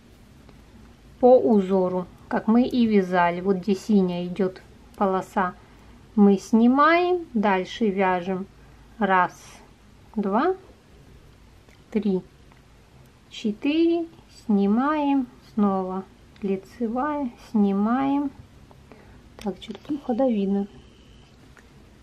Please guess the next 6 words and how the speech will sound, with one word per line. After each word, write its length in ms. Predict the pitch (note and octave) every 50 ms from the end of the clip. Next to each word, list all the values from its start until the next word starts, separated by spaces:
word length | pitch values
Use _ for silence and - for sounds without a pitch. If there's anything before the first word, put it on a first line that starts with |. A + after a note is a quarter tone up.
| - _ - - - - - - -
Снимаем, 920 | - - - - A3+ G#3+ G#3+ G#3+ A3+ B3 C4+ D4+ D#4 D#4 D4+ D4 C#4 B3+ - - - - - - - - - - - -
снова 480 | - A3 G#3+ G3 F#3 F#3 F#3+ F#3 F#3+ F#3+
раз, 240 | G3+ G3 G3 F#3 - - - - - - - _ _ _ - - - - - - - - -
два, 360 | - G#3+ G#3+ C4+ E4 F#4 F#4+ F#4 - - - - - - - - - - - - - - - _ - -
три, 400 | - A#3+ A3+ A3 G#3+ G3+ F#3+ - - - _ _ _ _ - - - - - - - _ _ -
четыре, 840 | - - - A3 G3+ G3 - - C#4+ D4 D#4 E4 E4 E4 D#4+ E4